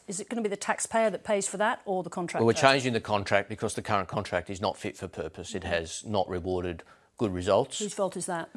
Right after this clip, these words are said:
Speaker 2: Uh, well, uh, previous Snowy management entered into that contract, and it is clearly not fit for purpose going forward, and I have accepted with my fellow shareholder, Minister Gallagher,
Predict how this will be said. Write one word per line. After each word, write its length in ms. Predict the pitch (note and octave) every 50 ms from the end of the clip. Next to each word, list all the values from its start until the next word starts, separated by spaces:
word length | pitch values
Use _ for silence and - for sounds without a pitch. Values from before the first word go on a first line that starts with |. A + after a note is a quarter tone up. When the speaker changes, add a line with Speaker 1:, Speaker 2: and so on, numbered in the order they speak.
| - - -
Speaker 2:
Uh, 280 | - A2+ G#2 G#2 - - B2
well, 380 | A2+ A2 G#2 G#2 A#2+ B2 - -
uh, 240 | - G#2 F#2+ F#2+ F#2 - -
previous 300 | - - A2 F#2 F#2 -
Snowy 280 | - - G2+ F#2 F2 F2
management 400 | F2+ F2+ F2+ F2+ F2+ F#2+ F2+ F2+
entered 200 | F#2 F2+ F2+ F2
into 120 | F2 F#2 F2+
that 200 | F2+ E2+ - -
contract, 540 | - - G2+ G2 - - B2 - - - -
and 220 | - F#2 F2+ F2+ F2
it 80 | E2
is 100 | F#2+ F#2
clearly 320 | - - - A2 G2+ F#2 F2
not 200 | F2 D#2+ - -
fit 180 | - - -
for 80 | - -
purpose 340 | - - E2 - - - -
going 220 | - D#2+ D#2+ D#2+
forward, 320 | - - A#2+ C3+ C3+ A2
and 100 | G2 F2+
I 140 | F2 F2+ F#2+
have 160 | F#2 F#2 E2+
accepted 460 | F2 E2+ - - F#2+ F#2 - E3 E3 C#3+
with 180 | G2+ F2+ F#2
my 280 | F#2 F#2 F2 F2+ F#2 G2 -
fellow 320 | - - G2+ F#2 F2 E2
shareholder, 640 | - - - G2+ D#2 - G2 F#2+ G2 G#2 A#2+ C3+ C#3+ C3
Minister 340 | G#2 G2 F#2+ F2+ - - G2
Gallagher, 480 | F2 - F#2+ G2+ G2+ F2 F#2 E2 -